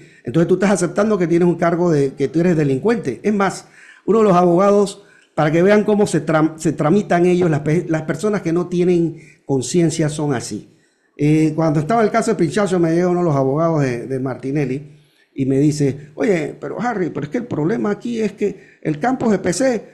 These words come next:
no es Martinelli, el Campos de P C es Pipo Virsi, eh, no sé qué, no sé qué. El, el,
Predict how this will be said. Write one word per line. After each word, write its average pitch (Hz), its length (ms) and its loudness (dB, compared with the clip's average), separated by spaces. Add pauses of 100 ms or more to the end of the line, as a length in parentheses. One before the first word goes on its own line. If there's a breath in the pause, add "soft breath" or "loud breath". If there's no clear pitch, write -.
no 233 220 -2
es 185 60 2
Martinelli, 156 520 -2
el 139 80 -4
Campos 214 220 -4
de - 40 -16
P 165 80 -2
C 233 180 -2
es 196 60 0
Pipo 170 280 -2
Virsi, 147 360 -2 (220 loud breath)
eh, 170 160 0
no 170 140 0
sé 175 160 -2
qué, 262 180 0
no 208 100 -4
sé 156 120 -6
qué. - 320 -10
El, 190 380 4
el, 185 280 -2